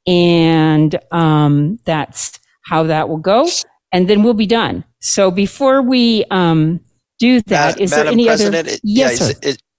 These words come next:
Speaker 2: I think if it's okay, I, I think maybe Nancy may
Speaker 1: Mm-hmm.
Speaker 2: have to, s-, and Rick have to stay around for the Zoom, but I think for the rest
Speaker 1: Mm-hmm.
Speaker 2: of the staff, is
Speaker 1: Yes,
Speaker 2: maybe
Speaker 1: the
Speaker 2: it's
Speaker 1: rest of the
Speaker 2: preferred
Speaker 1: s-
Speaker 2: that they could go ahead and
Speaker 1: Yes,
Speaker 2: be re-,
Speaker 1: yes.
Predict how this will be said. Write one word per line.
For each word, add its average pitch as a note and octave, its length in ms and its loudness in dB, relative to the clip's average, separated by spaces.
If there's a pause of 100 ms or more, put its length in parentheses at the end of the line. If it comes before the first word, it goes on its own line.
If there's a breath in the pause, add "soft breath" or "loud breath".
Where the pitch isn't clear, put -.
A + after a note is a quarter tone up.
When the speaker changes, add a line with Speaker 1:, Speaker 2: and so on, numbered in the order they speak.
Speaker 2:
I B2+ 100 -2
think - 400 -6
if C3+ 180 -6
it's - 240 -4
okay, D3 460 0
I, C3 140 -2 (100)
I B2 100 -4
think C3 360 -6
maybe B2 600 -6
Nancy C3+ 460 -4
may B2+ 180 -2
Speaker 1:
Mm-hmm. B2+ 80 -4
Speaker 2:
have B2+ 200 -4
to, - 80 -10
s-, - 280 -6
and A2+ 180 -10 (300)
Rick C#3 220 -4
have B2+ 180 -4
to A#2+ 80 -6
stay B2+ 280 -2
around A#2+ 380 -4
for A#2+ 120 -8
the G#2+ 180 -12 (180)
Zoom, C#3 400 -4
but A#2 140 -2
I A#2 80 -2
think B2 300 -8
for B2+ 100 -6
the A2+ 100 -2
rest B2+ 260 0
Speaker 1:
Mm-hmm. C4+ 80 -2
Speaker 2:
of - 40 -10
the G#2+ 80 -4
staff, B2+ 400 -2
is A#2 220 -6 (180)
Speaker 1:
Yes, A3 300 0
Speaker 2:
maybe B2+ 200 -2
Speaker 1:
the - 20 2
Speaker 2:
it's G#3 60 0
Speaker 1:
rest A3 200 0
of B2 60 2
the - 40 0
Speaker 2:
preferred C3+ 260 0
Speaker 1:
s- B2 60 -6
Speaker 2:
that B2 140 -4
they A#2 160 -2
could A2+ 340 -8
go B2 160 -2
ahead A#2+ 200 -2
and G#2+ 120 -2
Speaker 1:
Yes, E3 340 -2 (260 soft breath)
Speaker 2:
be C3+ 80 -6
re-, G#3 60 -2
Speaker 1:
yes. B2+ 360 -6